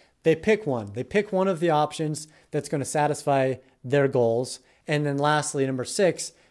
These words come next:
they modify their goals and continually they're, they're changing that up.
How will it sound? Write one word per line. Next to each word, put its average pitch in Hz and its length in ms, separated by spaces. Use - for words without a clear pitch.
they 139 360
modify 143 600
their 135 120
goals 127 460
and 117 500
continually 139 540
they're, 123 220
they're 135 160
changing 127 440
that 120 160
up. 110 240